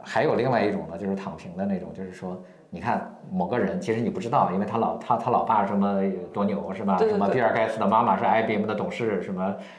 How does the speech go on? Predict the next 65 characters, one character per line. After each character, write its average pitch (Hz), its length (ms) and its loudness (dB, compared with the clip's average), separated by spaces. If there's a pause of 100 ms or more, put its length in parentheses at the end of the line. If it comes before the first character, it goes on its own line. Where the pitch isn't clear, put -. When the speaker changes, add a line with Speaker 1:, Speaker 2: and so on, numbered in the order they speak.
(280)
Speaker 1:
巴 123 140 4
菲 123 100 0
特 117 200 0
他 104 100 2
爸 104 320 4
是 - 160 -6
那 104 140 -4
个， 90 420 -2
是 - 180 -2
议 110 140 2
员 95 280 -2
什 95 80 -6
么 92 120 -4
的， 101 80 0
就 110 100 0
这 123 160 0
些。 120 200 -2
Speaker 2:
找 - 140 0
别 190 180 2
人 202 120 4
的 226 80 4
问 208 180 4
题， 196 160 -4
找 190 140 -2
环 170 240 -2
境 220 100 2
的 208 80 0
问 180 160 0
题， 185 140 -4
找 180 160 0
出 220 160 -4
身 226 160 0
的 233 80 2
问 196 140 -2
题。 - 0 -
Speaker 1:
对， 123 240 2
就 139 100 2
是， 139 320 2 (400)
呃， 92 180 -12 (220)
他 - 160 0
做 139 140 4
得 117 80 6
好 - 160 2
是 - 100 -4
因 113 60 0
为 107 60 -2
他 117 100 0
出 120 160 -2
身 120 120 0
好， - 160 -6 (240)
是 233 120 -2
吧？ - 140 -8
Speaker 2:
嗯， - 60 -16
对。 208 200 -2 (240)
Speaker 1:
那 117 160 2
个 107 60 2
我 95 140 4
不 101 120 0
干 117 200 4
是 110 140 2
因 123 60 0
为 123 80 2
老 98 160 4
板 98 180 0
不， 92 120 -2